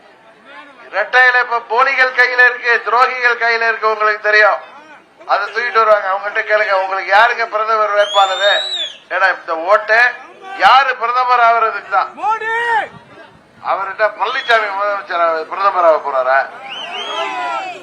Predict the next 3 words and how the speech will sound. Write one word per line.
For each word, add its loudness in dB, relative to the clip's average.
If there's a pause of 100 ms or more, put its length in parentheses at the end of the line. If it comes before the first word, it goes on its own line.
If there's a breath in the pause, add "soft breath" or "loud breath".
(560)
அதனால 4 (160)
வாக்குகளை 0 (240)
வீணடிக்காமல் 0